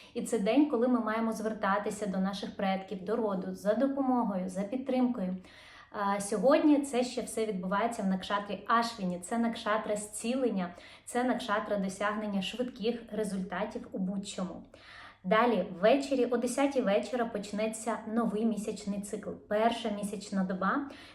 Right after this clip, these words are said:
триватиме в нас весь понеділок, двадцять восьме число, в накшатрі Бхарані. Це накшатра трансформацій, це накшатра болю і крайнощів. Управитель її Венера говорить про те, що так чи інакше, а, щось в енергії цього дня буде в нас про стосунки, про взаємини,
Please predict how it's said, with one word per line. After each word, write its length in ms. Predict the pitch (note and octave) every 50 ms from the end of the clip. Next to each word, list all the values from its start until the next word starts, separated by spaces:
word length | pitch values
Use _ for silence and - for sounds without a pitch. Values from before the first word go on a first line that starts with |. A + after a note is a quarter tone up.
| -
триватиме 580 | - G#3+ A3 G#3+ A3+ B3 C#4 - - A3+ A3 G#3
в 80 | G#3
нас 280 | A3 A3+ B3 B3 - - F#3 F3+
весь 240 | A3 B3+ D4+ C#4+
понеділок, 640 | - - B3 A#3 A3+ A3 G3 F3+ A3 C4 A#3 G3+ F3+
двадцять 400 | F3+ - G#3+ B3 A#3+ - A3 G#3
восьме 400 | F#3+ A3 A#3 A3+ - - G3 F#3+
число, 560 | F#3 - G3+ F#3+ - - G#3 A#3 C4+ C4+ - F3+
в 40 | G3
накшатрі 640 | G3+ G#3+ G#3 - - - A3 A3+ B3 - - B3
Бхарані. 600 | B3 - - - B3+ C4 C4 B3 G#3+ F#3 F3 E3+ - - - - - - - - - _
Це 360 | - - B3 B3+ C#4 C#4+ - -
накшатра 600 | A#3 B3 B3 A#3+ - - B3+ B3+ B3+ - A#3+ A3+
трансформацій, 1000 | A3 G#3+ G#3+ - - - A#3 A3 G#3+ A3 A#3 B3+ A#3+ - - - F#3+ E3 - - - _
це 120 | - - A3
накшатра 500 | A3+ A3+ A3+ - A#3+ A#3 A#3 - A#3 A3+
болю 440 | G3+ F#3+ G3+ G#3 G#3+ G#3+ B3+ C#4+ C4+
і 80 | B3 A#3
крайнощів. 720 | - - B3+ C4 D4 C#4+ B3+ G#3 F#3 - - - - - -
Управитель 480 | F#3+ - - G3 F#3 A#3+ C#4+ C#4 B3+ G#3+
її 340 | G#3 G3+ G#3 G3+ G#3 C4+ C#4
Венера 460 | A#3 G3+ G3 G3 A3+ C#4 D#4 D4+ F3
говорить 520 | F3+ F3+ F#3+ F#3 A#3+ D4 C#4+ B3 - -
про 120 | - F#3+ F#3+
те, 360 | - - A3 B3 C#4 C#4 - - - - - -
що 180 | - - A#3 A3
так 360 | - A3+ B3 D4 D4+ D4+ - -
чи 140 | - B3+
інакше, 640 | A#3+ G#3+ G#3+ G3+ G3 A3+ C4 C#4+ C#4 - - - B3
а, 560 | A#3 A#3 A3 - - G#3 G#3 G3+ G3 G3 F#3+
щось 340 | - - B3+ C4+ C#4+ C#4 -
в 40 | A3
енергії 460 | A3 A3+ B3 C4 C4+ G#3+ A3 G#3+ G3
цього 260 | - A#3+ G#3 F#3+ G3
дня 320 | F#3 F#3+ G3+ A#3+ C#4+ B3+ G3
буде 220 | G#3+ A#3 A3+ A3 G3
в 80 | F#3
нас 220 | G3 G3+ A3 A3 -
про 180 | - - G#3
стосунки, 640 | G3 - - G#3 F#3+ - - A#3 A#3+ A#3+ A#3+ - F#3
про 220 | F3+ - - A3 A#3
взаємини, 760 | A3+ A3 A#3+ C4 B3+ B3+ B3+ B3+ B3 A3+ G3 F#3 F#3 F#3 F#3